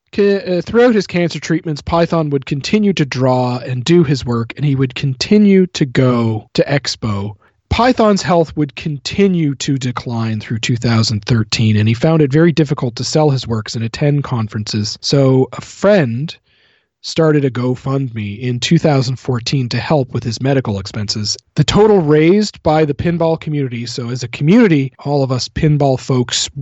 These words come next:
you know, really stood up, and they raised eighteen thousand six hundred dollars to help Python.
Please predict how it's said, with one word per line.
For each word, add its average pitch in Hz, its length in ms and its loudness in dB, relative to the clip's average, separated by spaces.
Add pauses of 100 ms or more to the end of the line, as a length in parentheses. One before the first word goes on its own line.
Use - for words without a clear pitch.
(140)
you 147 120 2
know, 107 100 0
really 147 340 4
stood - 400 0
up, 139 260 0
and 123 400 -6 (220)
they 117 500 0
raised 117 460 2
eighteen 127 380 2
thousand 117 360 0
six - 240 -2
hundred 117 180 2
dollars 117 420 2
to 110 240 0
help 123 340 0
Python. 104 580 -2